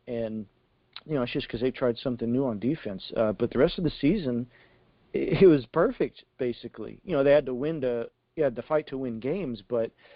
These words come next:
I mean, just think about it. Um, perfect record. They had, uh, pretty much almost a perfect,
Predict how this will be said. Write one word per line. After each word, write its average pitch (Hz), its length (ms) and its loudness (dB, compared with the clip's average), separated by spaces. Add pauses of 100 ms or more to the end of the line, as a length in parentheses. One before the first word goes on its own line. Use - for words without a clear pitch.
(180)
I - 60 -6
mean, 156 140 0
just 147 200 -2
think 220 200 2
about 110 280 0
it. 98 140 -6 (380)
Um, 113 460 -2 (920)
perfect 156 340 2
record. 180 360 0 (600)
They 135 160 4
had, 127 540 -2 (480)
uh, 123 280 2 (120)
pretty 208 180 2
much 151 260 2
almost 180 380 2
a 131 60 -2
perfect, - 500 -2